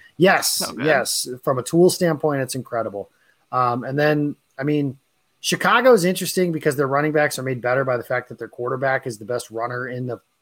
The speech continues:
Speaker 1: at the position not named Lamar Jackson. And I actually think he's probably a more gifted runner than even Jalen Hurts. So that makes things interesting, but I think that just pure backfield runner, I think they're fourth behind Minnesota. Madison has done some things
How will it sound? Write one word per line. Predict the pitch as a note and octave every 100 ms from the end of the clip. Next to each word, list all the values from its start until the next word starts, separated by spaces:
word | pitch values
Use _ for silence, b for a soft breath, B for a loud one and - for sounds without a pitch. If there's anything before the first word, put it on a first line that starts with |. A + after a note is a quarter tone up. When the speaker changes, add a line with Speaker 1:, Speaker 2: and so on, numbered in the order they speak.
| _ _ -
Speaker 1:
at | C3+ C3+
the | C3
position | A#2 C#3 C3+ C#3 B2+
not | B2+ C3
named | C3 C3 A#2+ A2+ - _ -
Lamar | B2 B2
Jackson. | A2+ A#2 B2 F3 F3 E3 _
And | - A2+ A2+ G#2+ _ _ _ _ _ -
I | B2+
actually | C3 A2+
think | A2+
he's | G#2+
probably | - B2 A2+
a |
more | G2+ G#2
gifted | A2 A#2 A#2
runner | G2+ G#2+ G#2
than | G#2
even | A2 G2+
Jalen | G2 A2 G#2 F#2+
Hurts. | B2+ G2+ -
So | B2+ A2 - b b b b _ -
that | C#3 F3
makes | E3+ -
things | F3 D3
interesting, | D#3 - E3
but | D3
I | C#3
think | C#3 E3 -
that | D3+ B2+ -
just | C#3+ -
pure | - E3 B2+
backfield | A#2 B2+ B2+ D3+ B2+
runner, | G#2+ A#2+ C#3+
I | C3
think | - C3
they're | B2+
fourth | - B2+ B2 -
behind | A#2 G#2+
Minnesota. | A2 G2+ G#2+ G#2+
Madison | B2+ C#3 B2 C3
has | A#2 A2
done | A2+ A#2
some | A2
things | - A2 G#2+ F#2+